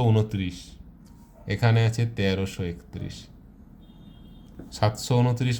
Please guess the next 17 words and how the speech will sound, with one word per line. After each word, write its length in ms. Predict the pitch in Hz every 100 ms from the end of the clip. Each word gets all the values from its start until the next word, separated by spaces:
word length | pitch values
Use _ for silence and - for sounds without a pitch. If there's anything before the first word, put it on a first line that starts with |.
| 117
মানে 180 | 120 113
কি? 100 | 85 87 101 90
নয়ের 340 | 92 101 117 117 - - - - - -
হোল 180 | 110 110 107
কিউব, 240 | 117 127 127 - - - - - - - - - -
তেরোশো 380 | 104 107 113 123 117
একত্রিশ, 340 | - 123 139 - - - - 92
এগারোর 340 | 95 101 107 90 87
হোল 140 | 82 80
কিউব। 200 | - 92 - - - - - - - -
পাওয়ারটা 400 | 98 107 107 107 98
এখানেও 280 | 104 110 110 113
তিন, 120 | 107 92
এখানেও 280 | 92 90 87 85
তিন। 140 | - - - - - - - - - - -
তাহলে 260 | 85 92 113 - - -
তিন 140 | 98